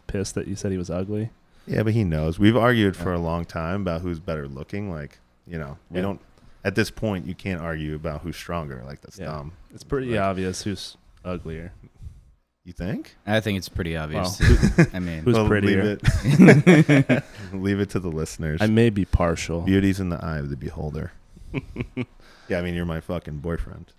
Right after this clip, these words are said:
Speaker 2: So.
Speaker 1: Yeah. Yeah. So I guess we're just gonna dive right in, 'cause we usually go into, like, cu-, the current events, the, uh, the topics that are making the headlines and going crazy in social media.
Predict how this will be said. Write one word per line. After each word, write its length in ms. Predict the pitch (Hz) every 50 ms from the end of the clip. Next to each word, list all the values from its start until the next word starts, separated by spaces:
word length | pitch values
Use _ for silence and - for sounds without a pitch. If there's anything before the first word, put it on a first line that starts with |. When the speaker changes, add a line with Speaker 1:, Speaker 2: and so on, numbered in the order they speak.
| _
Speaker 2:
So. 140 | _ _ -
Speaker 1:
Yeah. 160 | - - - - - _ _ _ _ _ _ _ _ _ _ _ _ _ _ _
Yeah. 120 | 85 78 - - - - - - - - _ _ - - _ _ _ _ _ _ _ _ _ _ _ _ _ _ _ _ _ _ _ _
So 180 | _ - 110 104
I 140 | 104 104 104
guess 220 | 123 135 - -
we're 80 | 185 185
just 160 | 165 151 -
gonna 160 | 139 120 107
dive 320 | 92 107 101 104 101 90
right 160 | 104 98 98 98
in, 180 | 101 101 98
'cause 180 | - - 107 92
we 60 | 107
usually 300 | 107 107 104 107 104 101
go 240 | 98 101 101 98 98
into, 720 | 95 95 90 - - 107 101 98 98 98 95 92 95 - - - -
like, 160 | 107 101 98 -
cu-, 120 | - 117 -
the 120 | - 101 -
current 340 | - - 117 110 104 98
events, 600 | 92 90 90 98 98 101 98 98 92 - - - -
the, 260 | - 107 101 98 98
uh, 240 | 98 95 95 92 92 - - - - - - _ _ _ _ _
the 60 | 101
topics 440 | - - 113 98 95 - 104 95 -
that 140 | - 107 101
are 80 | 98
making 300 | 98 98 98 92 - 95
the 60 | 95 92
headlines 680 | 98 95 92 92 92 92 92 92 92 90 92 90 90 92
and 160 | 90 90 87
going 240 | - 95 90 90 90
crazy 340 | - - 95 92 90 95
in 60 | 92 87
social 340 | - - 95 90 - 98
media. 500 | 90 92 92 98 98 98 92 87 82 82